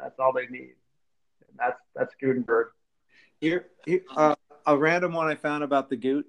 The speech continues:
Speaker 2: he was in, <laughs> a lot of people were, Michael Jackson's Liberian Girl, um, video,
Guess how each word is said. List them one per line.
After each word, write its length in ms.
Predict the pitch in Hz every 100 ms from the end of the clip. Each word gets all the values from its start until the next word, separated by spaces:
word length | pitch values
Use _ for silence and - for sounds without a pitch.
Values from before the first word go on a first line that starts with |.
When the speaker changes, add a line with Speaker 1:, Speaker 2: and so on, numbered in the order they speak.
| _
Speaker 2:
he 220 | - 147
was 240 | 143 131
in, 320 | 143 143 143 139
<laughs> 100 | 131
a 40 | 147
lot 200 | 147 151
of 60 |
people 320 | - 147 -
were, 240 | 120 117 110 - - - -
Michael 340 | 120 135 147
Jackson's 560 | 120 131 127 - 135 117
Liberian 640 | 113 110 107 110 120 123 120
Girl, 280 | 123 127 131 _ _ _ _ - -
um, 360 | 113 113 110 110
video, 460 | 123 127 131 139